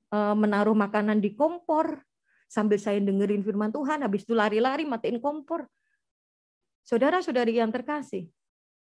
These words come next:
ini juga perlu menjadikan renungan bagi kita. Dan pada saat ini kita puji Tuhan bahwa sekarang Majelis Pusat juga menghimbau kita untuk mau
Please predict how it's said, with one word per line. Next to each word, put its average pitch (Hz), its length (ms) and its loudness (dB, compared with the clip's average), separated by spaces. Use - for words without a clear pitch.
ini 220 160 0
juga 269 240 -2
perlu 240 240 2
menjadikan 196 560 -2
renungan 226 480 2
bagi 196 240 -6
kita. - 320 -12
Dan 190 180 0
pada 208 220 2
saat 220 240 0
ini 240 160 2
kita 269 160 -2
puji 226 320 0
Tuhan 220 320 0
bahwa 247 500 4
sekarang 220 640 2
Majelis 254 400 0
Pusat 269 340 0
juga 202 220 0
menghimbau 226 420 4
kita 220 380 -2
untuk 226 320 -2
mau 226 480 4